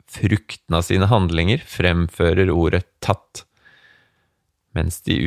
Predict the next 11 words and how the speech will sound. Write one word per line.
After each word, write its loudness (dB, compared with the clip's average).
utfører 0
ofringer 0
og 0
botsøvelser 2
og 2
overrekker 0
forskjellige 0
gaver. -2
Ordet 0
Sat -4
brukes -2